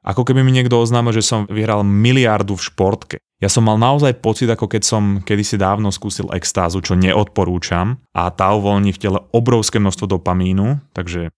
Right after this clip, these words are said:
je ti jasné, že potom budeš v deficite. Každopádne, ja som nechápal, že pesnička môže spôsobiť človeku takúto emocionálnu odozvu. Ale po takomto detoxe sa každá maličkosť zdá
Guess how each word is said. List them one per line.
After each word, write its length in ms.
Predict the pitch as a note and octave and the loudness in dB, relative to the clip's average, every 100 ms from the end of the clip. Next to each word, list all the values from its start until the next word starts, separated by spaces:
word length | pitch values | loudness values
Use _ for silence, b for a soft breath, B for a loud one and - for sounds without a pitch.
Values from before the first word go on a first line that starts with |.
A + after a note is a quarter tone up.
| _ | _
je 100 | - E2+ | -10 -6
ti 100 | F2+ | -4
jasné, 400 | F2 - F#2 E2+ | -4 -2 -2 -2
že 240 | F2 E2+ - | -4 -8 -6
potom 240 | F2+ G2 | -4 -2
budeš 240 | F#2 F#2 E2+ | -4 -4 -4
v 40 | |
deficite. 420 | E2+ - - F#2 G#2 - _ | -6 -8 -10 -6 -8 -8 _
Každopádne, 760 | - C3 G#2+ G#2+ G#2+ G#2+ G2+ F#2+ _ - | 0 2 2 0 0 2 0 -2 _ -6
ja 100 | F#2 | 0
som 160 | G#2 G2+ | 2 2
nechápal, 500 | G#2+ B2+ - G2 F#2 | 2 0 0 0 0
že 220 | F#2 E2+ _ A#2 | -2 -6 _ -2
pesnička 560 | A#2+ - B2 - G#2+ | 0 2 0 -2 -2
môže 240 | G#2 G2 G2+ | 0 0 -4
spôsobiť 480 | - G2+ - G2 | -4 -6 -4 -8
človeku 640 | - - G2 G2 - F#2 - - | -6 -4 -2 -2 -6 -10 -8 -10
takúto 460 | A2 C3+ B2+ A#2+ | -2 0 2 2
emocionálnu 720 | A2 G#2+ G#2 A2 G#2 G2+ G2+ | 2 0 0 0 2 2 0
odozvu. 500 | G2 G2 G#2 F#2+ D#2 - _ F#2 | 0 0 0 -2 -12 -14 _ -6
Ale 180 | F#2 | -4
po 160 | E2+ G2 | -4 -6
takomto 480 | - G#2+ B2 A#2+ A2+ | -4 -2 0 0 0
detoxe 560 | G#2 A2 G2 - A2 | 0 -2 -2 -2 -2
sa 240 | G#2 - F#2 | -4 -6 -8
každá 640 | _ A#2 A#2 B2 B2+ A2+ | _ 0 2 2 2 2
maličkosť 560 | G2 G2 G#2 - G#2 F2+ | 2 0 -2 -4 -4 -4
zdá 120 | F2+ | -2